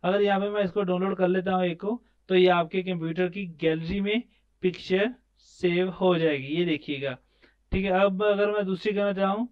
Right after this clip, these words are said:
तो दूसरी भी simple ऐसे ही मैंने download करनी है,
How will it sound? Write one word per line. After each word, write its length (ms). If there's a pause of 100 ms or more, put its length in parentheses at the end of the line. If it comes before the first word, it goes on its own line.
(300)
तो 80
दूसरी 320
भी 140
simple 360
ऐसे 220
ही 40
मैंने 220
download 340
करनी 260
है, 160